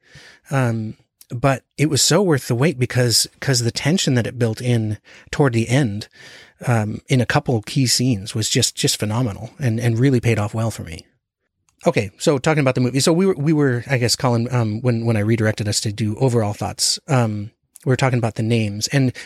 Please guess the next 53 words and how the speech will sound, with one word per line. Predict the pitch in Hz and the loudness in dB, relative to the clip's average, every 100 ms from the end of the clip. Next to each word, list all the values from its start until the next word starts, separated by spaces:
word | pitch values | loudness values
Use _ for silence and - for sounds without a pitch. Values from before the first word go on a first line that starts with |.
| - | -8
so | 151 156 | 0 2
to | - | 4
me, | 156 180 139 123 - - - - _ _ _ - | 2 4 4 2 -2 -12 -20 -20 _ _ _ -6
the | 139 147 | 0 2
reason | 175 165 | 4 4
that | 135 | 4
I | 117 | 4
don't | 131 - | 0 0
mind | 120 110 | 0 0
that | 107 | -2
they | 110 | -2
didn't | 110 110 | -4 -4
use | 117 107 | -4 -4
the | 107 | -4
names | 104 101 107 | -6 -6 -8
is | 113 | -6
because | 120 131 113 104 - - - _ - - _ - | -4 0 0 0 -4 -8 -20 _ -20 -20 _ -16
the | 139 139 | -4 2
names | 156 175 | 4 2
totally | - 156 147 | 2 2 2
make | 131 120 | 2 0
sense | - 123 - - - - | -2 0 -2 -4 -8 -4
in | 131 113 | -2 0
the | 107 | 0
story, | - 107 101 - - _ - - - | -2 -2 -4 -10 -14 _ -20 -18 -2
but | 135 - | 0 2
to | 139 | 2
name | 135 151 139 | 4 4 2
them | 131 | 0
that | 123 123 | 0 0
in | 113 | -2
the | 104 | -2
film | 139 135 123 | 0 0 2
would | 117 | 0
have | 113 | -4
required | - 127 139 135 | -4 0 0 0
explanation | - - 120 135 165 | -2 -2 -2 0 2
that | 147 143 | 2 0
they | 131 | -2
could | - 220 | 0 0
have | 170 | 2
done. | 160 185 226 - _ - 135 | 2 2 -2 -4 _ -16 -4
But | 143 | -2
since | 156 131 | 0 2
I | |
liked | 120 135 - | 2 0 0
the | 139 | 2
movie | 135 | 2
as | 127 | 2
much | 131 123 | 0 0
as | 117 | 0
I | 110 | 0
did, | 120 131 139 | 0 0 -2